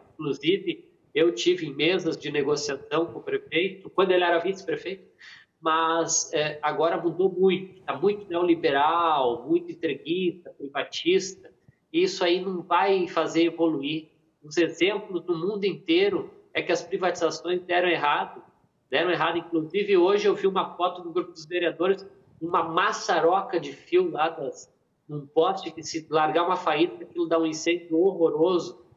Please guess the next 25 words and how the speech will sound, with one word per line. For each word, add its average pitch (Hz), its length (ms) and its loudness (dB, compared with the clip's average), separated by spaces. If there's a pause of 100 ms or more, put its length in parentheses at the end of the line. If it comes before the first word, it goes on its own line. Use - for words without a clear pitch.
(300)
na 139 140 0
zona 160 200 -2
de 160 120 -4
Porto 160 240 -2
Alegre, 165 360 2
quando 190 240 2
privatizaram 185 760 2
as 160 60 -6
redes 170 200 0
de - 60 -20
telefonia. 160 600 -4 (420)
E 190 400 2
a 170 80 0
questão 196 400 0
da 202 120 2
Previdência, 180 960 0
ela 190 260 0
fundamentalmente, 196 1200 -4 (460)
é, 180 140 0
não 185 100 2
adianta 220 260 2
a 214 40 0
gente 208 160 -4
ficar 220 140 -2
repetindo, 214 760 -4